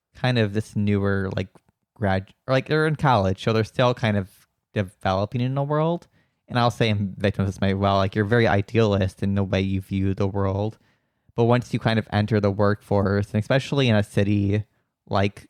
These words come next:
Oakland or San Francisco, where the neoliberalization of the government and the economy and society is just so visible that I was just like, I just accelerated in my path towards, <laughs> like, the left wing,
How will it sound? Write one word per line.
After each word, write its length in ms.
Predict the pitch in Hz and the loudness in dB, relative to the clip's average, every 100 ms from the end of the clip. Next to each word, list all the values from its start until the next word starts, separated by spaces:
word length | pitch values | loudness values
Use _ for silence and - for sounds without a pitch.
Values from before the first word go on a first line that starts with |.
| _ _ | _ _
Oakland 460 | 120 120 - 120 120 | 0 0 -2 -2 -2
or 80 | |
San 240 | 117 120 117 | -2 -2 -4
Francisco, 520 | 117 123 120 - 117 | -4 -4 -4 0 0
where 440 | 101 101 98 95 - | 2 0 0 -2 -6
the 80 | - | -4
neoliberalization 1300 | 101 104 107 101 101 98 104 101 - 98 95 - 98 | -2 0 2 2 0 0 0 0 0 -2 -2 -2 -2
of 120 | 95 | -2
the 380 | 90 98 98 101 - _ _ _ _ | -4 -4 -2 -2 -4 _ _ _ _
government 560 | - 101 107 107 104 104 | 0 0 2 2 2 0
and 120 | 101 | 0
the 80 | 101 | 0
economy 800 | 98 - 98 98 98 98 98 104 - | 0 0 0 0 0 -2 -2 -4 -4
and 160 | 104 92 | -6 -6
society 540 | - - 92 95 95 | -8 -2 0 0 -2
is 60 | 95 | -4
just 220 | 101 - | -6 -4
so 520 | - 104 104 104 104 - _ _ _ _ _ _ _ _ _ _ 107 | 0 2 2 2 -2 -8 _ _ _ _ _ _ _ _ _ _ -4
visible 760 | 104 127 127 143 165 175 131 _ _ | -2 0 0 0 0 -2 -6 _ _
that 120 | - 104 | -2 0
I 60 | |
was 100 | 104 | 0
just 180 | 101 - | -4 -4
like, 280 | 98 98 - _ _ _ _ _ _ _ _ | -4 -4 -8 _ _ _ _ _ _ _ _
I 80 | - | -4
just 180 | 101 - | -4 -2
accelerated 760 | 113 - - 110 110 101 98 98 | -6 -2 0 2 2 0 0 -2
in 120 | 98 | -2
my 160 | 98 98 | -2 -2
path 440 | 95 101 101 - | -4 -2 -2 -2
towards, 420 | - 104 95 - | -2 -2 -2 0
<laughs> 0 | |
like, 240 | 127 131 107 | 2 2 2
the 100 | 120 | 0
left 340 | 107 101 - | 2 2 0
wing, 460 | 101 101 98 98 | 0 2 2 -2